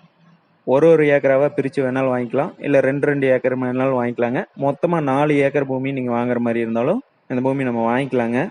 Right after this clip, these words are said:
இந்த பூமியோட நாலு சைடுல ஒரு மூணு சைடு வந்துட்டு பாத்தீங்கன்னா தார் ரோடு பேஸ்லயே வந்துட்டு இந்த பூமி அமைஞ்சிருக்குதுங்க. ஒரே ஸ்கொயரா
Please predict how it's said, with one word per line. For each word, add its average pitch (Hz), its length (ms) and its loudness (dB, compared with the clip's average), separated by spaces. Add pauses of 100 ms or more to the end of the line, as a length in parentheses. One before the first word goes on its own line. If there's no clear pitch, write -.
(500)
இந்த 135 180 0
பூமியோட 160 460 2
நாலு 147 280 2
சைடுல 139 300 2 (320)
ஒரு 131 100 2 (100)
மூணு 170 280 2
சைடு 156 220 4
வந்துட்டு 131 220 0
பாத்தீங்கன்னா 127 340 -2 (400)
தார் 135 220 4
ரோடு 131 200 2
பேஸ்லயே 120 360 0
வந்துட்டு 123 220 -4 (600)
இந்த 123 160 -2
பூமி 135 240 -2
அமைஞ்சிருக்குதுங்க. 123 600 -2 (400)
ஒரே 151 220 4
ஸ்கொயரா 139 400 4